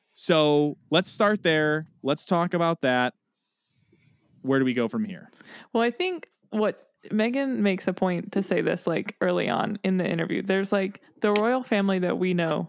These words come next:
Speaker 2: that's, like, the Queen, Charles, William, Kate, like, that, like, that's the royal family. And then there's the institution slash the firm, which are, it's, it's still,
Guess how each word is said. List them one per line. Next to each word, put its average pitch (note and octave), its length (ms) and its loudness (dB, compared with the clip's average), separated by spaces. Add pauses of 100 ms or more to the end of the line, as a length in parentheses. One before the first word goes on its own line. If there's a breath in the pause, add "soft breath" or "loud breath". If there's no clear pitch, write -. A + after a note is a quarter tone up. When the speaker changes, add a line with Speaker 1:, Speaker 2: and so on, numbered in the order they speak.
Speaker 2:
that's, F3 160 -4
like, - 220 -6
the F#3+ 80 -2
Queen, A3+ 680 0 (380 loud breath)
Charles, G3 800 0 (300 loud breath)
William, F#3 640 0
Kate, F3 560 -2
like, G3 260 -2 (140)
that, F#3+ 380 -2 (260)
like, F3 220 -2
that's F#3 220 0
the G3 100 0
royal F3+ 220 2
family. E3+ 360 -2
And F#3 160 0
then G3 100 2
there's G3 380 -2
the G3+ 200 0
institution G3 760 0
slash F3+ 440 -2
the F3 140 -2
firm, - 460 -4 (460 loud breath)
which G#3 260 0
are, G3 440 0 (300)
it's, - 300 -2 (680)
it's G#3 160 -2
still, A3 320 -2